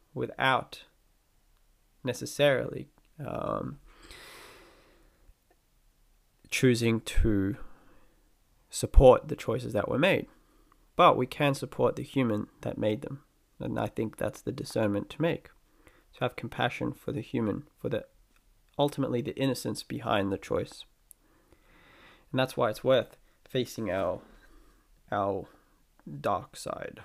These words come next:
what might be called, <laughs> our shadow, which is really just not, nothing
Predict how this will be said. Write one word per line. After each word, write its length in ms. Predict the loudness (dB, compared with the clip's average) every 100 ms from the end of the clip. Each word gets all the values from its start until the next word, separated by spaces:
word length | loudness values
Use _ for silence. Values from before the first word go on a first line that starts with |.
| -16
what 120 | -12
might 220 | -10 -10 -12
be 80 |
called, 460 | -16 -14 -14 -16 -18 -18 -16
<laughs> 100 | -16 -16 -20 -20 -8
our 120 | -8
shadow, 480 | -4 -2 0 -2 -6 -14 -20 -18 -16 -14 -4
which 160 | 0 0
is 140 | 2
really 240 | 4 4 4
just 240 | 0 -2
not, 240 | 0 0
nothing 540 | 2 0 0 -2 -2